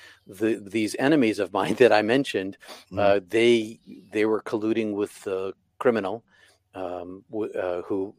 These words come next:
Speaker 1: she's all's forgiven now, by the way. We're, we're, all's good. And, um, but at the time it was bad. So when it was all over, they tried to d-, ruin my career and destroy me and, and, and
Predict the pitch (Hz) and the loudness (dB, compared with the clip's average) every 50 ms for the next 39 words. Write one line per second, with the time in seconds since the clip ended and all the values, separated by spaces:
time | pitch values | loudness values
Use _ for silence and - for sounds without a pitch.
0 | - - - - - 90 - - - - 113 95 - 107 - - 107 110 113 110 | -12 -14 -12 -12 -12 -12 -12 -10 -10 -8 -6 0 0 0 4 8 10 10 10 8
1 | - - 110 90 113 104 85 92 90 87 85 82 85 80 87 85 82 87 85 85 | 6 -2 -8 -2 -2 -2 -2 -2 -6 -6 -8 -8 -8 -6 -6 -6 -6 -6 -6 -8
2 | 85 92 107 _ _ _ _ _ _ _ _ _ _ _ _ _ - - 95 90 | -8 -10 -12 _ _ _ _ _ _ _ _ _ _ _ _ _ -10 -8 -6 -6
3 | 101 - - 101 95 - - 98 98 - - 92 95 - - - 87 90 - - | -8 -10 -10 -14 -14 -8 -6 -6 -6 -2 -2 -2 -2 -2 -4 -10 -10 -10 -10 -14
4 | _ _ _ - 101 98 95 95 98 98 92 - - 107 98 90 90 87 87 92 | _ _ _ -10 -8 -6 -6 -6 -8 -8 -10 -14 -14 -10 -8 -8 -8 -10 -12 _
5 | _ - 104 98 98 - 98 - - 113 107 107 107 101 98 101 104 95 - - | _ -4 -2 -2 -2 -6 -8 -6 -2 0 0 0 0 -2 -4 -6 -6 -8 -6 -4
6 | 87 87 85 82 85 101 - _ _ _ - - - - - - - - - - | -4 -2 -2 -2 -6 -8 -10 _ _ _ -20 -20 -20 -20 -20 -20 -20 -20 -20 -20
7 | _ _ _ _ - - - - - 135 123 127 131 123 120 117 113 107 - - | _ _ _ _ -6 -2 2 8 12 12 12 12 12 12 10 8 6 2 -4 -12
8 | - - 127 127 127 131 120 117 104 113 - 127 120 117 107 - - 131 143 151 | -6 -2 0 2 2 2 0 -2 -2 4 8 10 10 10 10 6 6 6 6 6
9 | 151 120 107 110 107 110 117 120 110 107 107 - - 123 123 113 101 85 - - | 6 2 0 0 0 0 -2 -2 -2 -4 -2 2 2 2 2 2 -2 -14 -16 -20
10 | 113 113 - 104 101 107 120 143 151 139 131 127 113 110 - - - 117 113 110 | -20 -20 -18 -8 0 2 4 6 6 4 2 2 -2 -2 -4 -4 -4 -2 0 0
11 | 107 104 98 87 92 - - - 113 113 107 101 98 98 95 92 98 - - 107 | 0 -2 -4 -6 -10 -10 -8 -4 -2 -2 -2 -2 -6 -10 -10 -12 -14 -14 -14 -14
12 | 98 95 90 _ _ _ - 104 95 92 82 | -14 -14 -18 _ _ _ -12 -12 -12 -12 -18